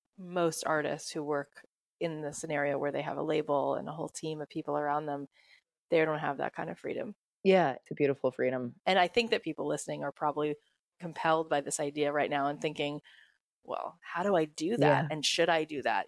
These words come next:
Speaker 2: Yeah.
Speaker 1: When is it a good time for someone to do some kind of a Patreon? So give us some insight.
Speaker 2: I would love to. So, I mean, I, I learned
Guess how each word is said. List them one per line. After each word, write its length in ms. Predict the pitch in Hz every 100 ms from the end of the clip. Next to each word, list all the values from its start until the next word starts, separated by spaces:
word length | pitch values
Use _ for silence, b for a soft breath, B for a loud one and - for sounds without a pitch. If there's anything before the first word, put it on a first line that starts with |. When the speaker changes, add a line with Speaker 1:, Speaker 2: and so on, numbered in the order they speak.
| _
Speaker 2:
Yeah. 420 | 196 202 190 165
Speaker 1:
When 220 | 185 196 233
is 180 | 214
it 60 | 202
a 60 | 180
good 180 | 170
time 280 | - 156 151
for 120 | 170
someone 300 | 160 165 151 151
to 60 |
do 300 | 151 220 226
some 220 | 220 208
kind 200 | 202 190
of 60 | 185
a 80 | 185
Patreon? 800 | 190 180 180 175 170 165 160 160 - -
So 280 | 175 165 -
give 160 | 233 320
us 140 | 339
some 220 | 330 285 -
insight. 540 | 190 175 - 113 - - _ _ -
Speaker 2:
I 100 | 196
would 160 | 208 175
love 220 | 180 185
to. 180 | - 143
So, 220 | - 180
I 60 | 175
mean, 160 | 175
I, 360 | 175 170 185 185 -
I 140 | 190 202
learned 760 | 190 160 165 190 196 190 165